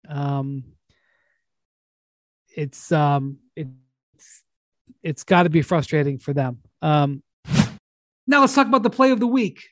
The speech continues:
the pressure to follow up Hypnotic and Cognac weighing heavily on the team. Hypnotic was in the cup, blue and ready for the play.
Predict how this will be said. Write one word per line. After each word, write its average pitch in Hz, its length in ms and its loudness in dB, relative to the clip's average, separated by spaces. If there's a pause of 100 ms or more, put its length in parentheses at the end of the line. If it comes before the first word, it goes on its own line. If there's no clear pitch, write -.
(140)
the 165 80 -10
pressure 185 480 -2
to 151 140 -6
follow 190 420 2
up 190 160 -2
Hypnotic 190 520 0
and 196 140 0
Cognac 160 600 -2
weighing 160 380 -2
heavily 151 440 -2
on 151 160 0
the 147 80 -2
team. 131 420 -8 (240)
Hypnotic 190 460 2
was 151 180 -4
in 180 140 2
the 170 80 -2
cup, 156 400 -6 (420)
blue 175 300 2
and 143 120 -2
ready 160 180 -2
for 151 120 -8
the 147 100 -4
play. 139 460 -10